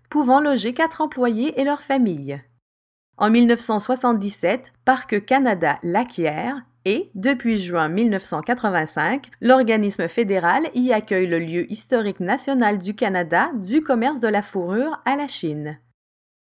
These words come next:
Nous vous invitons à demeurer devant l'ancien hangar de pierre et à vous tourner de façon à faire face au couvent.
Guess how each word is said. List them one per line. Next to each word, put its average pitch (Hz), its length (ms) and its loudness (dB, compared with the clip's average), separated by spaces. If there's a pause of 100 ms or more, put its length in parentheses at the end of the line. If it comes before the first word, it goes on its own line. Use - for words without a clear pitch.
Nous 247 180 4
vous 262 240 2
invitons 277 540 0
à 190 120 0
demeurer 190 480 0
devant 180 460 -2
l'ancien 254 400 -2
hangar 185 280 0
de 180 140 -2
pierre 165 480 -6 (260)
et 269 120 4
à 277 80 4
vous 254 140 0
tourner 247 360 0
de 302 140 -2
façon 240 500 -4
à 226 120 -2
faire 208 240 -6
face 233 380 -6
au 302 120 -2
couvent. 180 460 -4